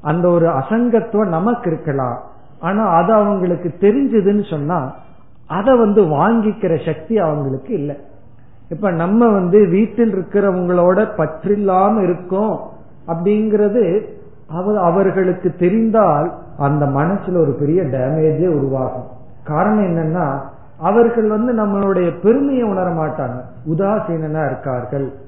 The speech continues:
இவங்க விட்டு விட்டு சென்று விடுவார்கள், அப்படித்தான் புரிந்து கொள்வார்கள். அப்ப நம்ம எப்படி இருக்கணும்? ஏதோ பற்றுடையவர்கள் போல காட்டிக்கணும். இதுதான் மறைச்சு வைக்கிறதுன்னு சொல்லி, நம்மளுடைய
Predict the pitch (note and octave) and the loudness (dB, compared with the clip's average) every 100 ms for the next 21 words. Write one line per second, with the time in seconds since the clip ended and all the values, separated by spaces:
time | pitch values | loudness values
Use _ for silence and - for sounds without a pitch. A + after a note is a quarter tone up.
0 | - E3+ F3 D#3+ E3 A3 F3+ D#3 F#3+ D3 | -6 -4 -2 -2 0 0 0 -2 -2 -2
1 | D3+ E3 D3 C#3 C3 B2+ B2 D3+ C#3+ E3 | -2 0 0 0 -2 -2 -4 -6 -4 -6
2 | A3+ G3+ A#3 A#3 F#3 E3+ F3 E3 D#3 C#3 | -2 -2 2 0 2 -2 0 0 0 -2
3 | C3+ A#2 C3 B2 - - - F#3+ G3+ G#3+ | -4 -6 -12 -14 -18 -20 -12 -10 -4 -2
4 | G3 F3+ E3+ A#3+ A3 F#3 F#3+ G3+ E3+ D#3 | 0 0 -2 0 2 2 0 -2 -2 -4
5 | D3 D3 - - - A3 A#3 B3+ B3+ F3 | -6 -8 -16 -18 -4 2 4 4 2 0
6 | D#3+ - G#3+ G#3 G3 F#3+ F#3 F#3 F3 F3 | -2 2 4 6 4 2 2 2 2 0
7 | F3 G#3+ A#3+ F3 E3 D#3+ E3+ D#3+ C#3+ - | 2 4 4 4 2 0 -2 -2 -2 -6
8 | - - - - - - - - - - | -16 -20 -20 -20 -20 -20 -20 -20 -20 -10
9 | F#3+ E3+ F#3 G3+ G3 C3+ D3+ - D3+ C#3+ | -2 2 2 2 0 -2 -4 -4 -6 -6
10 | C#3 B2+ C3 C#3+ C3 A2 D3+ F3 G3+ A#3 | -8 -8 -6 -8 -10 -10 -6 -4 0 2
11 | A3 G#3+ G3 | 4 4 2